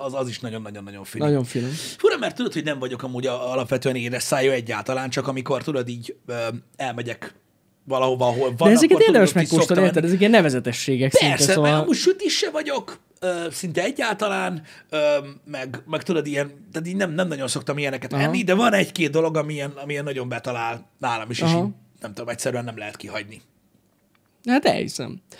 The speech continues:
Speaker 2: A maklári stümmeres, stümmerben nagyon sokszor voltunk. A család az gyakorlatilag ilyen törzs vendég volt ott, addig, amíg
Speaker 1: Igen,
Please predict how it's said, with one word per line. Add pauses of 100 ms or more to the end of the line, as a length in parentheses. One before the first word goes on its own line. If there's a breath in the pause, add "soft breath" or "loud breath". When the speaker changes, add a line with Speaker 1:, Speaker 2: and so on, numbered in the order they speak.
(360 loud breath)
Speaker 2:
A
maklári
stümmeres,
stümmerben
nagyon
sokszor
voltunk.
A
család
az
gyakorlatilag
ilyen
törzs
vendég
volt
ott,
addig,
amíg (720 soft breath)
Speaker 1:
Igen,